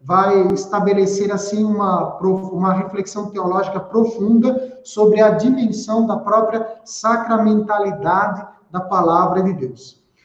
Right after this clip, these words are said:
Lá, se a gente pegar, por exemplo, o número cinquenta e três, na Verbum Domini, vale a pena ler esse documento, nós vamos encontrar lá uma, a relação, é, da palavra de Deus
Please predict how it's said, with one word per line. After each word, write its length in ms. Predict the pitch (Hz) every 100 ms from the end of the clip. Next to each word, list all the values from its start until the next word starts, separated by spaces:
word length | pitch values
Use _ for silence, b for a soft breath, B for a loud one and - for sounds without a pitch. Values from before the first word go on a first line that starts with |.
| _
Lá, 680 | 175 196 247 277 247 - -
se 140 | -
a 100 | 196
gente 320 | 190 240 294 262
pegar, 580 | - 165 170 196 202 202
por 100 | 165
exemplo, 340 | 156 196 190
o 80 | 180
número 520 | 175 196 214 202 180
cinquenta 680 | - - 170 - 226 240 175
e 120 | 156
três, 760 | - 175 196 156 - - - _
na 140 | 170 151
Verbum 420 | 143 175 165 147
Domini, 400 | 170 202 185 - - -
vale 280 | 196 214 170
a 60 |
pena 420 | - 185 190 170
ler 160 | 147 151
esse 200 | 151 135
documento, 680 | 139 135 135 165 202 185 196 - _ _ _ _ _ _ b b b
nós 120 | 196
vamos 240 | 196 247 247
encontrar 680 | 240 240 233 - 226 233 233
lá 680 | 196 202 254 - - - -
uma, 240 | 202 214
a 200 | 214 196
relação, 1000 | 208 277 262 - - 214 214 262 302 - B B _
é, 580 | 190 190 196 185 196 - 156
da 160 | 220
palavra 560 | - 220 214 247 240 214
de 100 | 180
Deus 640 | 160 180 226 254 - -